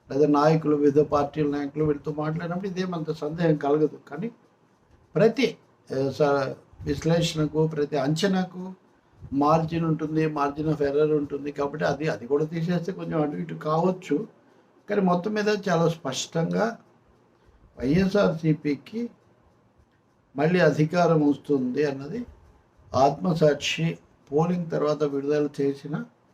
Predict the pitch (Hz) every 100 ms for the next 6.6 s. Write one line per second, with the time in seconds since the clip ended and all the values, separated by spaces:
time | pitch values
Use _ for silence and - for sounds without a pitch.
0 | _ _ _ - 123 139 139 151 156 139
1 | - 170 165 - 156 139 160 - 139 -
2 | 104 104 - _ _ - - _ - 160
3 | 170 175 170 165 156 151 160 165 160 151
4 | 147 151 151 151 _ _ _ _ _ 135
5 | 151 156 160 160 156 147 143 170 175 165
6 | 160 147 143 151 151 147